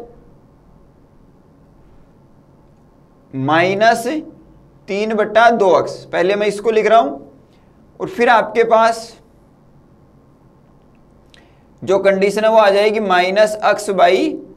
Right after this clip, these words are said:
two, और क्या आ जाएगा, डी एक्स। अब या तो क्या करो, ई की पावर को अलग-अलग रख लो, तो अलग-अलग जो आपके पास इसमें condition बन जाएगी, या जो formation है उसके according जो है वो क्या कर दो, हल कर दो। तो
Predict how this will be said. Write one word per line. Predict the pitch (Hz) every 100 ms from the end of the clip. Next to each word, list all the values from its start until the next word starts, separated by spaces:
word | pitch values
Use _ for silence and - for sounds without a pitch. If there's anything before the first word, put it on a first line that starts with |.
| _
two, | - 120 - - - _ _ _
और | 175 190
क्या | 220
आ | 202
जाएगा, | 185 190 202
डी | 175 131
एक्स। | 120 - - - - _ -
अब | - 202
या | 208
तो | 208 254
क्या | 254 254
करो, | 254 247
ई | 226 226
की | 226 233
पावर | 226 233 247
को | 247
अलग-अलग | 214 208 214 220
रख | 226 214
लो, | 220 240 - - - -
तो | -
अलग-अलग | 202 214 233 233
जो | 220
आपके | 220 214 226
पास | 233 220 202
इसमें | 202 220
condition | 202 196 208 226
बन | 214
जाएगी, | 208 220 220 269 - - - _ _ -
या | 135 196
जो | 226 262
formation | 214 208 196 208 214 233
है |
उसके | 233 233
according | 233 180 208 208 240
जो | 196
है | 190
वो | 202
क्या | 214 220
कर | 196 185
दो, | 175 247 - -
हल | 196 190
कर | 175
दो। | - 104 - - - - _
तो | -